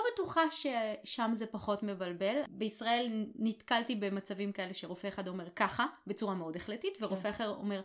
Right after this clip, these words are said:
Speaker 1: ככה, בצורה מאוד החלטית. יש, יש פה איזשהו אלמנט של כסת"ח כזה.
Speaker 2: נכון.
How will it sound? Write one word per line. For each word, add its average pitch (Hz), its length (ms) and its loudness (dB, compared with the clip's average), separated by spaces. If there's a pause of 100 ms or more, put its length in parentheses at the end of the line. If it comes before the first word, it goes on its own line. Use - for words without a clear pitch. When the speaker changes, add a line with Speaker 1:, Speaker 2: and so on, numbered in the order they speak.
(300)
Speaker 1:
ככה, 190 360 6
בצורה 196 420 -2 (120)
מאוד 202 260 2
החלטית. - 500 -8 (1000)
יש, 294 420 6
יש 269 200 8
פה 339 120 4
איזשהו 285 680 4
אלמנט 220 380 4
של 220 140 0
כסת"ח - 600 0
כזה. 185 440 0 (100)
Speaker 2:
נכון. 165 360 -12